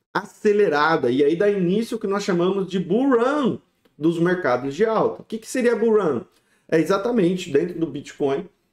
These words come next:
né? Quando ocorre lá, a cada quatro anos, ocorre o halving do Bitcoin,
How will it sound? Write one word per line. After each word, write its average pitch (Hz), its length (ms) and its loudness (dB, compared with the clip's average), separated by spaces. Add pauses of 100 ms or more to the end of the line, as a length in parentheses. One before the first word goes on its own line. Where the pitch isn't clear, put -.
(100)
né? 139 220 0
Quando 143 240 0
ocorre 156 400 2
lá, 135 280 2
a 120 60 -2
cada 131 240 -2
quatro 175 340 0
anos, 139 280 -2
ocorre 135 260 -2
o 151 180 -2
halving 180 300 0
do 170 80 0
Bitcoin, 151 540 -2